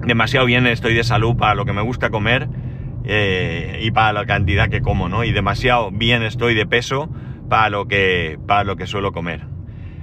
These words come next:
Bueno, chicos, pues nada, eh, pan, aceitito, eh, podéis aprovechar, si compráis las anchoas con aceite de oliva, podéis aprovechar ese mismo aceitito,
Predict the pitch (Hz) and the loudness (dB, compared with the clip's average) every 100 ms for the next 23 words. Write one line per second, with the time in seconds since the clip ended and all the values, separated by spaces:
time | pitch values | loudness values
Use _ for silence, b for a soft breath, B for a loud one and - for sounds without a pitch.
0 | B B B - 160 160 180 151 127 113 | B B B -2 0 0 -2 0 0 2
1 | 135 147 127 107 101 117 123 120 117 117 | 2 2 2 -2 -4 0 2 2 0 0
2 | 117 117 107 104 104 - - 156 190 220 | 0 -2 -2 -4 -8 -10 0 0 0 -4
3 | 185 - - - 101 104 107 101 190 233 | -12 -14 -14 -8 -6 -4 -6 -4 -2 2
4 | 226 208 196 - 123 120 117 107 104 101 | 2 0 -6 -12 -6 -2 -2 -4 -6 -2
5 | 123 131 143 131 127 117 143 139 123 123 | 0 0 0 0 -2 0 0 0 -4 0
6 | 143 143 139 131 127 120 131 123 120 151 | 2 2 0 2 2 0 -6 -6 0 4
7 | 139 113 120 117 123 127 123 123 143 123 | 4 4 0 -2 -2 -2 0 2 2 2
8 | 101 B B - 117 127 127 113 113 113 | 2 B B -4 -2 0 -2 -2 -4 -2
9 | 123 113 120 120 117 110 110 127 143 175 | -2 -2 -4 -2 -4 -4 -6 -6 0 2
10 | 196 | 0